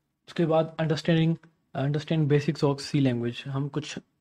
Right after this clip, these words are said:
हमने कुछ बेसिक्स पढ़े थे सी लैंग्वेज के, कि बेसिक प्रोग्रामिंग कैसे होती है, उसकी क्या स्टेप्स हैं, स्ट्रक्चर क्या है। तो थोड़ा सा हमने देखा था, उसमें हमने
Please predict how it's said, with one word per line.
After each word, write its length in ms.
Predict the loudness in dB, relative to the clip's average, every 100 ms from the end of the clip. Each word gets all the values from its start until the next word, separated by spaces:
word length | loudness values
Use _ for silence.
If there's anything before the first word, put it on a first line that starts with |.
| _ _ _ -6
हमने 240 | -2 -2
कुछ 200 | -2 -2
बेसिक्स 360 | 0 0 -2 -6
पढ़े 220 | -4 -2 -2
थे 60 |
सी 120 | 0
लैंग्वेज 320 | 2 2 0 0
के, 140 | -2 -2 -10 _ _ -6
कि 440 | 0 2 0 -2 -10 -20 _ -12
बेसिक 380 | -6 -4 -4 -4
प्रोग्रामिंग 480 | -2 0 0 0 0
कैसे 240 | -2 -2
होती 220 | -4 -2
है, 120 | -4 -4
उसकी 280 | -6 -12
क्या 260 | -6 -2 -2
स्टेप्स 360 | -2 -6 -4 -6
हैं, 200 | -6 -8 _ -12
स्ट्रक्चर 440 | -6 -4 0 0 0
क्या 180 | 0
है। 180 | -4 -6 -12 -20 -20 _
तो 100 | -14
थोड़ा 180 | -4 -4
सा 140 | -2
हमने 180 | -2 -2
देखा 280 | -2 -2 -2
था, 380 | 0 0 -2 -8
उसमें 200 | -8 -4
हमने 400 | -2 -2 -2 -6